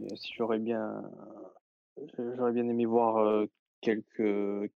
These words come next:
quelques autres noms comme Martinelli par exemple. Je pense qu'à la place de,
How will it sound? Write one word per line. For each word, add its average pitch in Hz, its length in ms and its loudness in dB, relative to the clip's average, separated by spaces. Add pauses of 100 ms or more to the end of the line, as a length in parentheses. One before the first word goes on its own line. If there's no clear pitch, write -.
(100)
quelques 110 520 -4
autres 110 300 -2
noms 127 300 4
comme 113 180 2
Martinelli 110 760 2
par 113 180 4
exemple. 131 440 2
Je - 60 -18
pense 113 200 -4
qu'à 101 100 -2
la 101 80 0
place 107 320 0
de, 92 480 -6